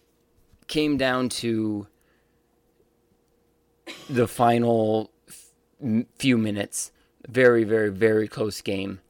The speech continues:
Um, with the Warriors leading by two and only, you know, thirty or so seconds left on the clock.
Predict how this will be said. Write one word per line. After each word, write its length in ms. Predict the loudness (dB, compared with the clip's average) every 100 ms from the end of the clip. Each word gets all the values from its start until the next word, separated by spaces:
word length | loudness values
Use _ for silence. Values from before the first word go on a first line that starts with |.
| _ _ _ _ _ _ _ -4
Um, 460 | -2 -4 -6 -6
with 140 | -6 -4
the 80 | -2
Warriors 840 | 2 4 4 4 2 0 -4 -8
leading 380 | -6 -4 -4 -6
by 160 | -8 -6
two 480 | -2 0 0 -2 -6 -12 -16 _ _ _ _ _ _ _ _ _ -6
and 560 | -4 -2 -4 -6 -8 -12 _ _ _ -10
only, 300 | -6 -4 -4
you 80 | -4
know, 140 | -4
thirty 400 | 0 2 2 0
or 80 | 0
so 480 | 0 2 2 -2 -8 _ _ _
seconds 520 | -4 4 4 4 -6 -4
left 240 | -6 -6
on 140 | -8
the 80 | -10
clock. 460 | -2 2 2 0